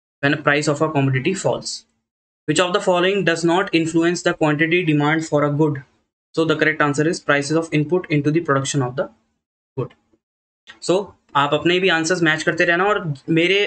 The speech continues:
आंसर बताने से पहले सब बच्चे ट्राई करेंगे इनका आंसर देने का, and कमेंट्स में लास्ट में आप अपना स्कोर भी ज़रूर शेयर करेंगे। So डिमांड की बात करते हैं, it is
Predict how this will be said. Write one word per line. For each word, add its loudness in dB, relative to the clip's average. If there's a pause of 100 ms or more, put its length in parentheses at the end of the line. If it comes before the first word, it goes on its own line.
आंसर 0
बताने 0
से -4
पहले 0
सब -2
बच्चे -2
ट्राई 0
करेंगे 2
इनका 2 (160)
आंसर 0
देने 0
का, 0 (240)
and 0
कमेंट्स 0
में 2
लास्ट 0
में 2
आप -2 (180)
अपना 0
स्कोर 0
भी 2
ज़रूर 0 (140)
शेयर 0
करेंगे। -2 (360)
So 2
डिमांड 0
की 0
बात 2
करते 0
हैं, -2 (540)
it 0
is 0